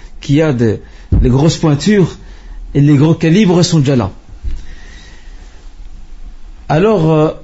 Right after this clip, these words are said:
allons plus loin. Bien sûr, les polythéistes, euh, pris par leur orgueil, leur fierté, vont lancer l'assaut. Parce que,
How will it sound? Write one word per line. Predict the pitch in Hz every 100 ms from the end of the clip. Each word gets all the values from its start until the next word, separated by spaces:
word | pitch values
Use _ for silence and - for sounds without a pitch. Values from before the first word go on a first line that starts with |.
| - - - - - - - - - - - - -
allons | - 175 214
plus | 170
loin. | 165 165 113 - - - - - - - - - - - - - - - - -
Bien | 165
sûr, | 151 233 175
les | 147
polythéistes, | 156 143 160 185 175 -
euh, | 123 110 - - - - - -
pris | - 208
par | 185 151
leur | 147
orgueil, | 139 151 151 165
leur | 131 123
fierté, | 160 156 - 220 208 - - - - - - -
vont | 123 156
lancer | 160 160 - 175
l'assaut. | 156 - 151 98 - -
Parce | 120 -
que, | 143 127